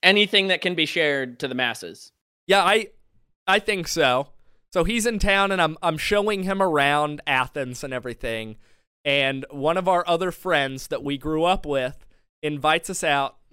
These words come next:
Speaker 2: to this bar in Athens called Centro. And so we watched the first half of the game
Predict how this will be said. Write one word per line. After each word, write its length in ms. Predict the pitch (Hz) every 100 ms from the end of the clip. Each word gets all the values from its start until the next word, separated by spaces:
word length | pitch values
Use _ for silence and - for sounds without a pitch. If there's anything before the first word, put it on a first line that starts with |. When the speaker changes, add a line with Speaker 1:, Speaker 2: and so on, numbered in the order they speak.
| -
Speaker 2:
to 100 | 151
this 180 | 156
bar 320 | 139 151 165 170
in 80 |
Athens 320 | 151 139 139 127
called 240 | 147 127
Centro. 560 | - 147 127 117 110 - -
And 120 | 139
so 140 | - 151
we 180 | 147
watched 500 | 143 151 156 165 - - -
the 140 | 135
first 440 | - 175 196 -
half 280 | 190 175 165
of 140 | 156 135
the 60 |
game 480 | 135 156 143 120 127